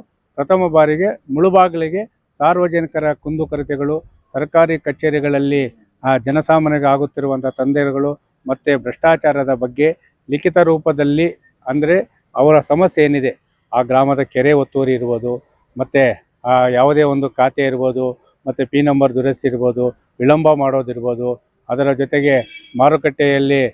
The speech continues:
ಆ ದಲ್ಲಾಳಿಗಳ ಹಾವಳಿ ಮತ್ತು ಕಮಿಷನ್ ಹಾವಳಿ ಇರ್ಬೋದು, ಸರ್ಕಾರಿ ಆಸ್ಪತ್ರೆಗಳಲ್ಲಿ ಮೂಲಭೂತ ಸೌಕರ್ಯಗಳಿರ್ಬೋದು,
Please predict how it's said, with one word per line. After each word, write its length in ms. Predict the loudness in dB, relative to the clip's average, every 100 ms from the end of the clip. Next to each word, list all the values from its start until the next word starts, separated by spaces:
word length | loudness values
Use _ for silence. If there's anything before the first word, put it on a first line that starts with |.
| _ -12
ಆ 40 | -4
ದಲ್ಲಾಳಿಗಳ 500 | 0 2 2 2 2
ಹಾವಳಿ 300 | 2 2 0 -2
ಮತ್ತು 280 | -4 -6 -8
ಕಮಿಷನ್ 440 | -6 -4 -4 -2
ಹಾವಳಿ 240 | 0 0 -2
ಇರ್ಬೋದು, 380 | -4 -6 -4 -8 _ _ _
ಸರ್ಕಾರಿ 380 | -6 0 2 2
ಆಸ್ಪತ್ರೆಗಳಲ್ಲಿ 720 | 0 -2 -8 -8 -4 -2 -2 -2
ಮೂಲಭೂತ 360 | -2 -2 -4 -8 -8
ಸೌಕರ್ಯಗಳಿರ್ಬೋದು, 880 | -8 -4 -4 -2 -4 -4 -4 -4